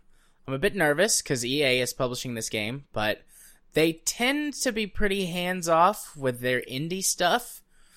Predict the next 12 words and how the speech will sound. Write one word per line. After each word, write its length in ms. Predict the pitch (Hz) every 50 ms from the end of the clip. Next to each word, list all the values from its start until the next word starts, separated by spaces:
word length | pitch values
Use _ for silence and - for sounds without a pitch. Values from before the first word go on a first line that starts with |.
| _ _ _ _
So 560 | - - - - 143 131 123 120 117 117 120 127
fingers 580 | - - - 180 170 180 175 175 170 160 -
crossed 680 | - - - 156 147 135 127 123 123 127 - - - -
that 280 | 113 110 110 110 -
they 120 | - 120 120
don't 180 | 120 120 95
meddle 360 | 107 113 110 113 110 107 104 101
too 180 | - - 123 110
much 360 | 107 107 104 101 - - -
in 180 | - - 107 101
this 180 | 107 107 -
game. 360 | - - 104 98 95 98 98